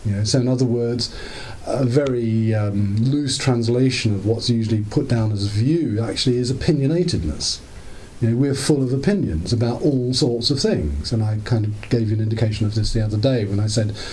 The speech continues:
you know, our opinions are drawn from all aspects of life. We're conditioned by our language, by our culture, by our parents, by the media,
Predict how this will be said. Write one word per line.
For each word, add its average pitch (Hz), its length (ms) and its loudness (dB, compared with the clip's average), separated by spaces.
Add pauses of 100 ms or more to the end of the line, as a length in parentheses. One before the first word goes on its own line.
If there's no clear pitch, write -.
you 127 80 4
know, 113 60 2
our 113 100 2
opinions 117 440 0
are 120 40 4
drawn 123 420 2
from 120 240 0
all 220 440 2
aspects 165 640 0
of 113 120 0
life. 95 240 -2
We're 107 120 0
conditioned 123 500 2
by 110 140 0
our 107 140 0
language, 160 500 0 (280)
by 110 100 2
our 110 160 0
culture, 135 520 0
by 104 240 0
our 101 140 0
parents, 143 760 0 (440)
by 107 160 2
the 110 120 0
media, 160 840 2